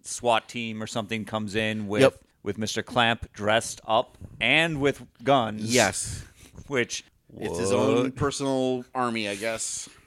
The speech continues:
Speaker 1: And so they start sweeping up, you know, from the f-, first floor on.
Speaker 2: I guess. It doesn't matter because basically all the gremlins are dead already. They've already melted.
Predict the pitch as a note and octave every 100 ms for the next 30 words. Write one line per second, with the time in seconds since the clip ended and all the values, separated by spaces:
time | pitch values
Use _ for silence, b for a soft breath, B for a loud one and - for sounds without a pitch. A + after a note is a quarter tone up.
0 | - G#2 G#2 G#2 G2+ - A#2+ A#2+ - B2
1 | - - B2 A#2+ A#2 A2 A2+ A2+ _ -
2 | A2 G2+ G2 - G2+ G2 - _ _ A2
3 | G#2 - G2+ G2+ G2 E2+ F2 F#2 F#2+ -
4 | _ - F#2+ E2+ D#2+ - - C3 C#3+ A#2+
5 | G#2+ G#2+ G#2+ G#2 A2+ A2+ G#2+ - A2+ B2
6 | A#2 A#2+ A2 G2+ G2 G#2 G2+ G2 F#2 F2
7 | E2+ E2 D2+ E2+ F2+ F2+ F#2 B2 B2+ B2+
8 | A#2 G2+ F#2+ G#2 G2